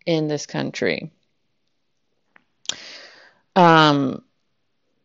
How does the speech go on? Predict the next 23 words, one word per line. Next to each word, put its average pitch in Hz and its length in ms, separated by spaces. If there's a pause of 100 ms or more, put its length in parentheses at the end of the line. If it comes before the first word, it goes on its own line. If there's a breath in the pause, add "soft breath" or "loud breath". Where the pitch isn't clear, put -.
(160)
you 180 120
know, 165 80
people 175 360
say, 165 560
"Well, 160 400
you 160 100
know, 156 100
if 151 80
you 160 100
want 160 140
the 160 60
government 160 380
to 156 40
do 175 280
something, 160 460
but 156 100
what 156 240
really 160 200
can 156 180
we 147 120
do?" 165 380
I 175 160
mean, 175 420